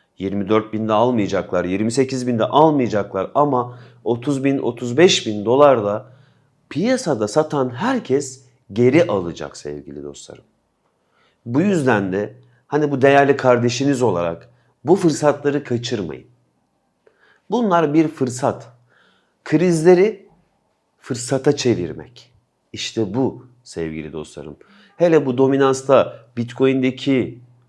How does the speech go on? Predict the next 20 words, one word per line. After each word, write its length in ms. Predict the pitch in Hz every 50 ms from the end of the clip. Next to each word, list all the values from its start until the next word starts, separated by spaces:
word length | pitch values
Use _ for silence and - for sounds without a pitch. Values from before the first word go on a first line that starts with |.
| _ _
para 440 | - 101 101 98 87 - - - - _ _ _
altcoin'lere 720 | - 98 120 117 - - 147 143 139 139 143 139 139 135 135
kayarsa 760 | - 135 131 151 180 185 180 - - 113 123 143 - - _ _ _ _ _ _ _ _ _ _ _ _ _ _ _
çok 320 | - - 147 143 139 123 113
ciddi, 500 | 120 117 120 117 113 117 120 123 123 120
çok 240 | - 139 135 131
güzel 400 | 117 113 113 135 135 131 135 147
yükselişler 680 | 117 107 101 - - 117 110 113 110 - - 120 120 123
göreceğiz. 720 | 123 123 120 101 95 92 90 85 - 82 69 - - - _ _ _ _ - - _ _ - - - - - - _
Sonrasında 760 | - - - 151 156 156 160 160 160 - 160 165 160 170 -
değerli 380 | - 120 101 95 90 85 82 80
dostlarım, 460 | 85 82 - - 85 78 78 76 - _ _ _ _ _ _ -
piyasada 600 | - 139 160 170 165 - 165 151 135 131 135 143
şu 200 | 147 - - 156
an 200 | 147 151 151 147
tekrardan 640 | 147 139 139 123 - 139 135 135 131 131 139 143 139
yeni 220 | 127 123 131 139 139
açılan 540 | 127 120 120 - 123 127 131 135 135 135
cüzdan 440 | 127 - 113 107 107 104 120 120 120
sayısı 560 | 120 120 113 104 101 98 - - - 71 -